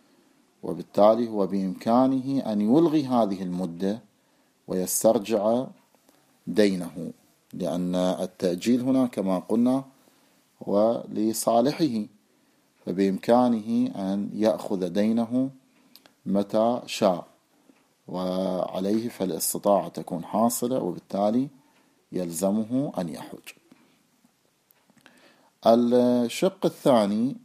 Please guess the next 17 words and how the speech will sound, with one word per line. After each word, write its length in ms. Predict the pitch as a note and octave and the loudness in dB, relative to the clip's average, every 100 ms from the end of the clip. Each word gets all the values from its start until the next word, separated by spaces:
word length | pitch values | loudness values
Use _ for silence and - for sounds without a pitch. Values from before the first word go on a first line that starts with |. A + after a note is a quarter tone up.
| _ _ _ _ _ _ _ | _ _ _ _ _ _ _
هو 240 | A2 A#2+ | 0 2
أن 140 | G#2+ A2+ | 2 2
يكون 460 | G#2+ - C3 C3 | 0 0 0 2
التأجيل 840 | A2 - F#2 F2+ F#2+ A#2 C#3 D3 B2 | 0 -2 -2 -2 -4 -4 -2 -2 -2
لمصلحة 640 | G2+ G2 - B2+ - C#3+ - | -2 -2 -2 -4 -2 -4 0
المدين 520 | C3+ G#2+ F#2+ G2+ F2+ - _ _ _ _ _ _ _ _ _ _ | 0 2 0 -2 -6 -8 _ _ _ _ _ _ _ _ _ _
لا 160 | G3 A2+ | 2 4
لمصلحة 560 | G2+ F#2+ - - C3 G#2+ | 2 -4 -4 -2 -2 -4
الدائن، 400 | B2 E3+ D#3 - | -8 -8 -10 -10
وهذا 360 | D#3+ D3+ F3 E3+ | -8 0 2 2
هو 180 | F3 E3+ | 2 2
الغالب، 440 | A2+ G#2 F2+ G2 - _ _ _ _ _ _ - | 4 0 0 -6 -14 _ _ _ _ _ _ -12
أن 180 | F#2 F#2+ | -6 -4
الإنسان 560 | F#2 F#2+ F#2+ A2+ A2+ | -2 -4 0 2 2
عادة 540 | F#2 F#2+ F2+ F#2 F#2 E2+ | 0 -4 -4 -4 -6 -8
عندما 420 | F2+ F2+ F2+ F2+ | -6 -4 -4 -4
يستقرض 680 | F2 - - - - F3 | -6 -8 -2 -2 -2 -8